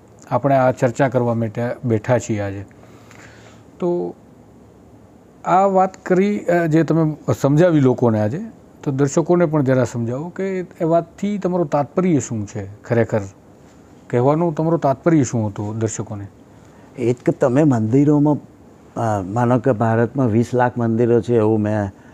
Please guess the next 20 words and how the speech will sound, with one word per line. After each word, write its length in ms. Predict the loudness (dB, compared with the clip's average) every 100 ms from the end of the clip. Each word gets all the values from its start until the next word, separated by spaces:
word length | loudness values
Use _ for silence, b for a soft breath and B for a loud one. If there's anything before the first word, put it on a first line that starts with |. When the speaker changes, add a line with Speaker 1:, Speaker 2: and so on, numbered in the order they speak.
| B B B B -8
Speaker 2:
એક 200 | -6 -4
રી-, 180 | -2 0
વાંચ્યું 460 | 0 -2 -2 -4 -6
હતું. 260 | -8 -8
પેલા 260 | -2 0 2
ભાઈ 220 | 2 0
કહે 260 | 0 0 0
કે 120 | -2
છત્રીસ 540 | -6 -8 -4 -2 -2 -4
લાખ 240 | -6 -6
મંદિરો 520 | -8 -6 -6 -6 -8
છે. 360 | -12 -18 -16 -10
Speaker 1:
હમ. 120 | -10 -10 -16 -20 -20 -20 -20 -20 -8
Speaker 2:
અ, 80 | -4
મસ્જિદો 760 | -2 -2 -2 -2 0 2 2
ત્રણ 340 | 2 0 2
લાખ 260 | 2 0 -2
મસ્જિદો 560 | -6 -6 -4 -4 -4 -8
છે. 180 | -10
Speaker 1:
હમ. 400 | -16 -16 -12 -10